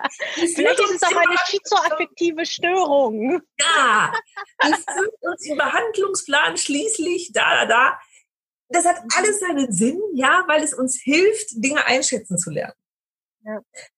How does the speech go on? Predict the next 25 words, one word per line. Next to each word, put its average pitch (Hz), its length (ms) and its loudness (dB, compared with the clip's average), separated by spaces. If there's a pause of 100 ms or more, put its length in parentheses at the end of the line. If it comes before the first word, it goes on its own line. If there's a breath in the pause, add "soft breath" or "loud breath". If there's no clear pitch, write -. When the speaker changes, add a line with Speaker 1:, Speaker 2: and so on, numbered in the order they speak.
(140)
Speaker 1:
Aber 247 180 0
zwischen 294 280 -2
der 262 100 4
Hilfe, 311 420 0
Dinge 285 380 0
einschätzen 277 600 0
zu - 160 -6
lernen 170 380 2
und 226 160 2
dem 233 160 2
Verdikt, 214 480 0 (160)
„Du 160 240 0
bist 160 640 -2
krank“, - 760 0 (600)
Speaker 2:
Mhm. 226 380 -2 (840)
Speaker 1:
liegen 220 320 2
Welten. 104 320 0 (640)
Speaker 2:
Ja. 202 200 2
Speaker 1:
Auch 262 260 4
in - 140 -20
unserer 190 320 0
Haltung 208 340 2
und 190 100 -2
Einstellung. - 540 -6 (640)
Speaker 2:
Ja, 220 220 0